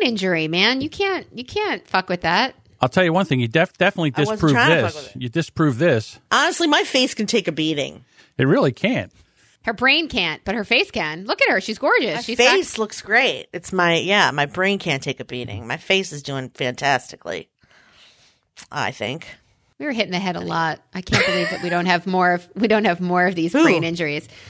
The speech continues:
Speaker 1: I mean, when Ethan was little, he sat in front of me and he picked his head up really fast and he hit me so hard in the head. Like, he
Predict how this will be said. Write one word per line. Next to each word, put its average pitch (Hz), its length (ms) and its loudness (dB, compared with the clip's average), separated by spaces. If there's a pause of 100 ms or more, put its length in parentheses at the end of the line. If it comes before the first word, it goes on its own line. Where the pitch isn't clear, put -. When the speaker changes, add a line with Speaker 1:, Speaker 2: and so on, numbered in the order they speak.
(340)
Speaker 1:
I 370 60 2
mean, 330 200 2
when 262 180 2
Ethan 254 280 0
was 247 120 0
little, 233 200 4
he 262 80 2
sat 208 240 2
in 202 80 -6
front 202 240 4
of 202 80 2
me 208 140 6
and 208 80 4
he 185 80 2
picked 220 280 -2
his 208 140 2
head 208 120 0
up 190 160 0
really 196 300 -2
fast 196 420 2
and 190 120 -6
he 185 100 -4
hit 214 180 -6
me 208 120 -4
so 220 360 0
hard 208 280 2
in 190 100 -4
the 185 80 0
head. 185 260 2
Like, 175 240 -6
he 196 240 -14